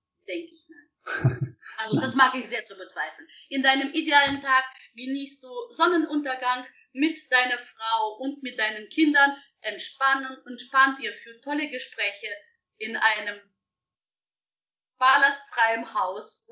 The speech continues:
Speaker 1: und, äh, seid glücklich zusammen. Das ist wahrscheinlich eher das, was in dieses Bild passen könnte, aber nicht dieses, dieses Stress mit, äh, Verkaufen. Und vor allem, du siehst ja auch,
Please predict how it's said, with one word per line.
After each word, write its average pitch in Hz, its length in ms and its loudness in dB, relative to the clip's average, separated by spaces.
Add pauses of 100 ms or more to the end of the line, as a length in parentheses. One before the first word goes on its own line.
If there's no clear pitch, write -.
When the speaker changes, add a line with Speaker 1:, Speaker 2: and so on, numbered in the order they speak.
Speaker 1:
und, 220 240 -8
äh, 220 640 -2
seid 214 300 -4
glücklich 311 420 0
zusammen. 214 460 0 (240)
Das 294 140 0
ist 320 140 0
wahrscheinlich 254 480 0
eher 247 240 -2
das, 277 220 -2
was 262 200 0
in 226 120 -12
dieses 208 360 -14
Bild 208 220 -18
passen 196 420 -6 (420)
könnte, 208 280 -4 (160)
aber 233 140 0
nicht 262 260 -8
dieses, 220 400 -14
dieses 214 320 -10
Stress - 560 -6 (240)
mit, 226 280 -2
äh, 208 300 0
Verkaufen. 262 540 0
Und 208 120 -10
vor 247 140 0
allem, 254 200 0
du 254 100 -8
siehst 330 440 -6
ja 196 140 0 (160)
auch, 262 240 -2